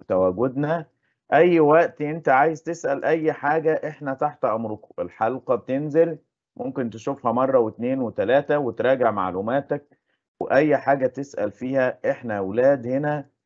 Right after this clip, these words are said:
بنحاول نساعدكم بكل الطرق، وكمان بطرق شرعية وقانونية أعدتها ليك الوزارة، وفوق ده كلها إن هي مجانية.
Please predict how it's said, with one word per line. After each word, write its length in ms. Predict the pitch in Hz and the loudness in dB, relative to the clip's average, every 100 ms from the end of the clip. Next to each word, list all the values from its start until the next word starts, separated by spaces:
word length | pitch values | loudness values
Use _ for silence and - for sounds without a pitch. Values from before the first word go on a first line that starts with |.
| _ - | _ -12
بنحاول 520 | 104 - 139 151 127 | -8 2 2 2 -2
نساعدكم 600 | 110 - 104 139 - 127 | -4 -2 0 0 -2 -6
بكل 420 | 101 101 139 139 | -6 -6 -2 0
الطرق، 520 | 113 - 131 156 156 | -2 -2 0 0 0
وكمان 600 | 110 104 - 104 120 151 | -6 -8 -4 -2 0 -2
بطرق 400 | 127 - 135 139 | -2 -2 -2 -2
شرعية 580 | - 95 98 104 143 151 | -2 -2 2 2 4 4
وقانونية 760 | 143 110 - 92 101 113 147 147 - | 2 0 -4 -6 -4 -2 0 0 0
أعدتها 500 | 92 90 104 135 107 | -4 -4 -4 -2 -2
ليك 260 | 117 135 101 | -2 -4 -4
الوزارة، 720 | 92 104 101 131 147 160 _ _ _ _ - | -4 -2 4 4 4 0 _ _ _ _ -20
وفوق 340 | - 180 180 | -6 0 2
ده 220 | 156 160 | 6 6
كلها 560 | 165 139 135 156 151 - | 6 0 0 2 0 -2
إن 120 | 117 | -4
هي 260 | 113 127 143 | -2 0 0
مجانية. 680 | 147 139 170 175 151 107 | 0 2 2 2 0 -4